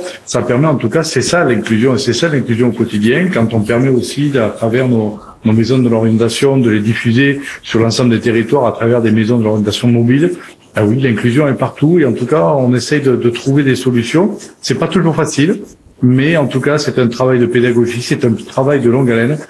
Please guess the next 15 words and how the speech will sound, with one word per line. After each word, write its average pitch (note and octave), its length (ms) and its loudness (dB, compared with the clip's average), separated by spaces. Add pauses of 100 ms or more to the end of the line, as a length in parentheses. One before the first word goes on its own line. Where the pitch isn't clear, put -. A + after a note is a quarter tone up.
(280)
qui B2+ 200 0
permet, B2+ 500 0
en D3+ 100 0
tout A2+ 160 -2
cas, C#3+ 300 2
nous A#2 240 2
le A2 80 0
souhaitons, C#3 480 0
d'avoir A#2 680 2
une, A2+ 240 2 (300)
d'améliorer A#2+ 500 2
la C3 80 -2
qualité A2 380 0
de A2 80 2
vie B2+ 220 0